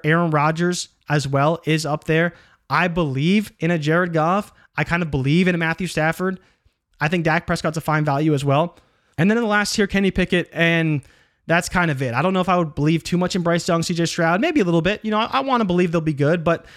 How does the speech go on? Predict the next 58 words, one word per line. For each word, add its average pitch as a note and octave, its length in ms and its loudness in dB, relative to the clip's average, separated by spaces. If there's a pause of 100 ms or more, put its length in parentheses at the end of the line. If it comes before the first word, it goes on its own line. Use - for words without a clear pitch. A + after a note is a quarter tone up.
(160)
the E3 80 -2
supporting F#3+ 340 0
cast E3+ 240 0
for D3+ 80 -8
both D3 160 0
those C#3 160 -4
guys C3+ 320 0
is B2+ 100 -4
a C3+ 40 -2
little, A#2+ 280 -2 (520)
little D3 180 0
questionable. D3 720 0 (200)
We E3 120 2
believe E3 320 2
in D#3+ 100 -4
Pickett's E3 260 -4
supporting C#3+ 300 -4
cast. C#3+ 280 -2
If E3 40 -2
you F#3 80 2
wanna G#3 140 2
buy D#3+ 240 0
Tannehill D3 480 -2
at C#3 80 2
A C#3 60 2
D C3+ 100 2
P, C3+ 320 -2 (180)
I E3 80 -2
don't C#3+ 160 0
hate B2+ 180 0
it. D3 220 -2
I F3 60 -12
think G#3 100 0
it's F3 80 -4
a - 40 -12
fine A2+ 240 -4
spot. B2+ 380 -6 (280)
Mac F#3 180 0
Jones E3+ 280 0
stinks, D3 360 -2
so - 180 -2
no C#3+ 160 2
point C#3+ 200 0
in C3 60 0
buying C3+ 220 0
in B2+ 60 -2
him. C#3 240 0 (340)
And D#3 120 0
then G3 80 2
overvalued A3+ 500 0
guys, F3+ 420 0
like F3 160 -2
I F#3+ 60 -2
kinda F3 240 -2
mentioned E3 240 0
throughout E3+ 160 0
the F3+ 60 -4
show, D#3+ 320 0